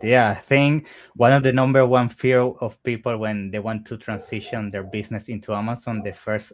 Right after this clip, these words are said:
red flag that come to their mind is all the things that they see on the news of Amazon. One day they send you an email, they take all your funding, uh,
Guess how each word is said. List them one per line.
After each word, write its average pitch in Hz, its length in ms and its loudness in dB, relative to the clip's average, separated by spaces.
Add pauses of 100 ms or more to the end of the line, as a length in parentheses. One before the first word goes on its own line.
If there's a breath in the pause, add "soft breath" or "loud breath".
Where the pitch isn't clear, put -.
red 107 240 -4
flag 107 300 -4
that 98 160 -10
come 104 220 -8
to - 80 -12
their 98 160 -6
mind 107 260 -6
is 107 120 -10
all 107 220 -4
the 101 120 -6
things 101 220 -8
that 98 120 -6
they 95 80 -10
see - 160 -12
on 101 100 -6
the 95 60 -10
news 123 460 -4
of 101 180 -10
Amazon. 110 500 -6 (360 soft breath)
One 110 240 -2
day 110 160 -2
they 107 120 -6
send 110 220 -6
you 107 60 -2
an 104 100 -4
email, 127 420 -2
they 107 120 -8
take 110 260 -8
all 107 80 -6
your 104 120 -6
funding, 117 580 -4
uh, 98 420 -6